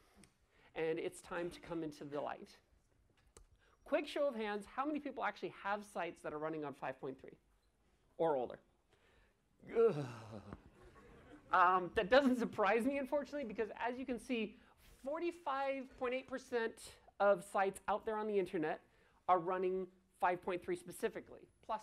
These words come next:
another twenty for five point two, and fortunately a diminishing number beyond that. Um,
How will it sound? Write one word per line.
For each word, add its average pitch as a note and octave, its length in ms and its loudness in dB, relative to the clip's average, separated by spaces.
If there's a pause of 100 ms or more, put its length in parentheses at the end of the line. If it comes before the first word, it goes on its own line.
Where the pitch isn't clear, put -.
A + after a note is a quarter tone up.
another F3 460 -6 (120)
twenty G3 460 -8
for F3+ 240 -14
five E3 260 -8
point - 140 -12 (140)
two, D3+ 360 0 (440)
and D3 320 -2
fortunately D3+ 400 -2
a - 20 -4
diminishing C#3+ 580 -2
number C3 360 -6 (120)
beyond B2 320 -6
that. - 800 -14
Um, C3+ 160 -6